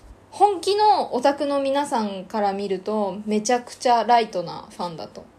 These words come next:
思います。あの、全部見てないし。はい、ごめんなさい。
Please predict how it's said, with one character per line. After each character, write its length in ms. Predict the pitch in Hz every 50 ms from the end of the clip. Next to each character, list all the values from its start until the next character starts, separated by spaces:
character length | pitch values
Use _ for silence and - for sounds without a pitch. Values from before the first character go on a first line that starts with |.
| _
思 340 | - 202 190 185 175 165 156 - - _ -
い 100 | 190 175
ま 140 | 160 180 180
す。 200 | 180 - 196 175
あ 80 | 180
の、 160 | 170 165 170
全 200 | 190 - 311 285
部 80 | 240 202
見 140 | 175 185 185
て 140 | 185 180 165
な 120 | 156 -
い 120 | 110 -
し。 260 | - - - - - - - _ _ _ _ _ _
は 120 | - 220
い、 80 | - -
ご 80 | - 202
め 120 | 202 196
ん 20 | 196
な 80 | 196
さ 160 | 190 - 185
い。 80 | 120 -